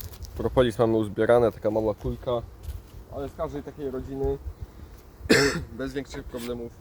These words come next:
idzie taką nazbierać. Z każdym wglądem, no oczywiście też ważna rzecz. Ja wam pokazuję to w bardzo krótkim odstępie czasu. Chcę wam pokazać, nie, nie zalecam wam przeglądania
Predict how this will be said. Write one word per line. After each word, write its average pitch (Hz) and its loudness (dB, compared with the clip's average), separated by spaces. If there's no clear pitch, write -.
idzie 120 -2
taką 120 -10
nazbierać. 120 -2
Z - -14
każdym 123 -2
wglądem, 120 0
no 113 0
oczywiście 131 -2
też 127 -6
ważna 147 2
rzecz. 127 -2
Ja 123 -2
wam 151 2
pokazuję 135 -6
to 123 2
w 117 -12
bardzo 131 0
krótkim - -10
odstępie 117 -8
czasu. 104 -4
Chcę - -6
wam 131 -2
pokazać, 107 -6
nie, 127 0
nie 139 0
zalecam 135 2
wam 117 -4
przeglądania 113 -2